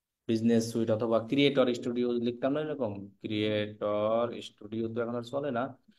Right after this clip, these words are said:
এরকম আমরা লিখতাম, এই যে দেখো ক্রিয়েটর স্টুডিও লিখতাম। Then আমরা কি বিজনেস ম্যানেজারে যেতাম না? এখান থেকে আমরা, এখান থেকে যদি একাধিক পেজ থাকে সেটাও কি আমরা দেখতে পারতাম। সেম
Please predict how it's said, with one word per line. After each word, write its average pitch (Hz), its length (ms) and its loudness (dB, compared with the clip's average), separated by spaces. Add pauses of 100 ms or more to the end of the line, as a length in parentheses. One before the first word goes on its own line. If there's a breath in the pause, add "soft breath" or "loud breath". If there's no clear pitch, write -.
(160)
এরকম 190 220 0
আমরা 147 200 4
লিখতাম, 123 440 0
এই 110 100 -2
যে 107 120 -4
দেখো 101 260 -4
ক্রিয়েটর 110 460 -2
স্টুডিও 120 340 -4
লিখতাম। 123 420 2 (920)
Then 147 200 8
আমরা 156 240 8
কি 156 140 4
বিজনেস 143 380 4
ম্যানেজারে 147 300 4
যেতাম 151 280 6
না? 180 160 10 (1080)
এখান 147 300 6
থেকে 175 220 6
আমরা, 170 220 6
এখান 165 240 6
থেকে 165 180 6
যদি 160 160 6
একাধিক 151 360 6 (100)
পেজ 160 200 10 (100)
থাকে 131 240 2
সেটাও 127 420 4
কি 139 120 0
আমরা 120 260 6 (1160)
দেখতে 127 240 2
পারতাম। 110 260 2 (100)
সেম 175 320 10